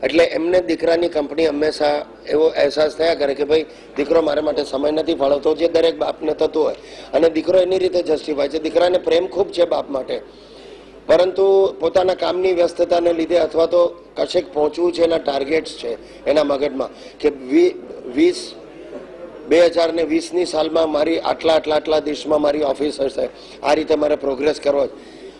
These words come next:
એટલે આ જાતની એક પરિસ્થિતિમાં નોકઝોકમાં બાપ કયા કરતો હોય છે કે "દીકરા, બધું બરાબર છે,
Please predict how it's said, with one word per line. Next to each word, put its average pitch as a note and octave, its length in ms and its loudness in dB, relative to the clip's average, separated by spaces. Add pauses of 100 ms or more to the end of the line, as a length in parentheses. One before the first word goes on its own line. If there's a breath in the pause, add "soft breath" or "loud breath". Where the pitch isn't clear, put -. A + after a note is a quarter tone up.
એટલે E3+ 280 4
આ F3 400 2
જાતની F3 480 0
એક D#3+ 340 -4
પરિસ્થિતિમાં E3 680 0
નોકઝોકમાં D#3 680 -2
બાપ D3 220 -4
કયા D3+ 240 0
કરતો D#3 280 -2
હોય D#3+ 60 0
છે E3 100 -4
કે E3 100 -4
"દીકરા, E3 240 0
બધું D#3 300 -2
બરાબર D3 340 0
છે, D#3 200 0